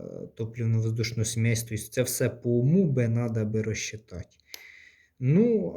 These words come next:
а практика показує, що береш інтеркулер, м, ставляєш і потім путем проб і ошибок його, так сказати, настраюєш, е, в чіповщика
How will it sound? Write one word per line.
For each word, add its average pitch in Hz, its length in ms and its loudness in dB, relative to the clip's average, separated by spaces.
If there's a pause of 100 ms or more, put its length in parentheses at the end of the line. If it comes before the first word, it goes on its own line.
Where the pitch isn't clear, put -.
а 123 300 0
практика 127 480 -6
показує, 110 640 -4
що 104 280 0 (420)
береш 120 460 4
інтеркулер, 120 760 0 (960)
м, 120 560 -6
ставляєш 131 800 0
і 110 60 -4
потім 117 400 -2 (460)
путем 135 540 4
проб 135 300 -2
і 120 40 -2
ошибок 113 800 -2 (1200)
його, 107 200 -2
так 107 200 -4
сказати, 107 500 -2
настраюєш, 110 1160 -2
е, - 40 -20 (280)
в 107 440 -8
чіповщика - 840 -6